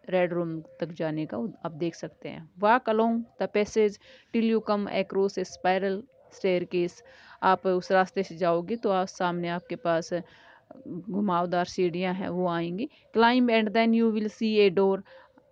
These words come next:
ऊपर चढ़ जाना और उसके पास बाद आप एक दरवाज़ा देखोगे, which is covered with a green cloth। जो दरवाज़ा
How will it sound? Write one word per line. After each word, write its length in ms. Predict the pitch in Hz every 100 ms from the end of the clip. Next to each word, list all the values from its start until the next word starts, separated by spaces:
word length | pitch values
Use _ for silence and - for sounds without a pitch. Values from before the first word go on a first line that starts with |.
| _ -
ऊपर 260 | 180 196
चढ़ 200 | 175 226
जाना 380 | 226 196 196 240 - -
और 60 | 196
उसके 240 | - 208
पास 280 | 190 185 185 - - 180
बाद 260 | 180 180
आप 220 | 160 170
एक 320 | 170 156 156 165
दरवाज़ा 380 | 180 202 214
देखोगे, 520 | 202 175 - 175 190 196
which 240 | 196 -
is 160 | 185 -
covered 280 | 202 208
with 200 | 208 208
a 100 | 180
green 260 | 208 214 196
cloth। 300 | 175 160 160
जो 280 | 180 185 196 - _ _ - _ _ _
दरवाज़ा 560 | 170 185 175 175 196 302